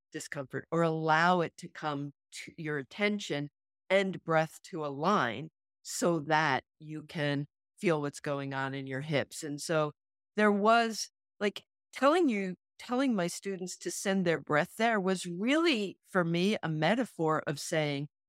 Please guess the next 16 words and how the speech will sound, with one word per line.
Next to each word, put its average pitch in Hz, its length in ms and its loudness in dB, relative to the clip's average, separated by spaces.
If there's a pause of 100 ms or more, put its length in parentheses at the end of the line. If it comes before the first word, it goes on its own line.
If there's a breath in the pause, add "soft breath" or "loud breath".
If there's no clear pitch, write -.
"Allow 165 360 6
your 185 300 0
attention 165 1000 -4 (340)
to 214 180 -2
rest 175 500 0
in 165 200 -6
those 151 240 -4
places 160 680 -4 (240)
and 165 140 0
allow 156 320 4
the 147 120 -4
breath 143 400 -2
to 147 120 -14
flow 147 280 0
with 135 300 -6
ease." - 460 -12